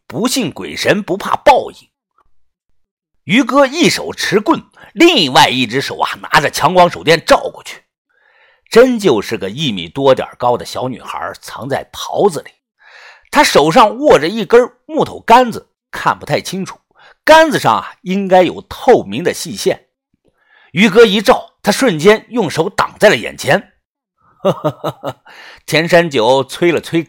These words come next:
枪管，笑着说道：“哼，小姑娘，没想到你这个鬼仔神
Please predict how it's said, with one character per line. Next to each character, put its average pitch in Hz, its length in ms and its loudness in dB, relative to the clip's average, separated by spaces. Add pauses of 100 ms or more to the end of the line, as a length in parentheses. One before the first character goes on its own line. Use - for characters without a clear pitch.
枪 208 300 -4
管， - 280 -12
笑 - 300 2
着 - 80 -16
说 156 220 -4
道 - 240 -16 (240)
：“哼， 117 120 -12 (680)
小 - 220 -14
姑 107 120 -12
娘， 117 220 -2 (400)
没 90 160 -12
想 82 180 -14
到 107 160 -4
你 78 200 -14
这 147 120 -2
个 107 120 -8
鬼 147 200 -6
仔 - 160 -4
神 196 420 -6